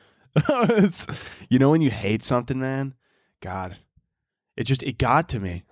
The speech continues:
It got to me. You know what I'm saying? I don't know. Anyways, listen, we are not in studio today. Last episode, I was in a different studio with producers. Today, I'm doing this one on my,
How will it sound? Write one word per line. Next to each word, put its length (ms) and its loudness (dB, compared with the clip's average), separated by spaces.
It 160 -8
got 280 2
to 100 -12
me. 240 -6
You 60 -4
know 80 0
what 40 -2
I'm 80 -4
saying? 440 -6
I 100 -2
don't 140 -6
know. 240 -10
Anyways, 360 2
listen, 320 -4
we 80 -2
are 420 -2
not 440 0
in 440 -2
studio 520 2
today. 520 -2
Last 220 -2
episode, 200 -4
I 120 -4
was 140 -4
in 60 -4
a 60 -4
different 220 -8
studio 260 0
with 140 -4
producers. 380 -4
Today, 260 -2
I'm 80 -2
doing 160 -4
this 160 -4
one 120 -2
on 160 -4
my, 120 2